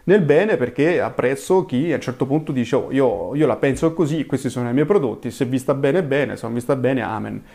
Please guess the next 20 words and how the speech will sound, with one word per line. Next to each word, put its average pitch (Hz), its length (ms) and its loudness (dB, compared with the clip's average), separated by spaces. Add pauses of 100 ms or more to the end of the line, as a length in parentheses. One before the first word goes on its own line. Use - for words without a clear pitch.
(440)
Va 143 200 4
anche 170 240 4
detto 143 460 2
che 131 80 -6
Olympus 147 420 -2
se 131 140 -4
lo 131 100 2
può 135 140 2
permettere 143 540 0
questo 120 200 -2
discorso 160 600 0
perché 127 640 0
il - 180 -12
comparto, 143 840 0 (180)
la 120 120 -2
divisione 131 440 2
fotografica 127 920 -2
all'interno 135 440 -2
dell'Olympus 120 720 -2
Corporate 113 720 -4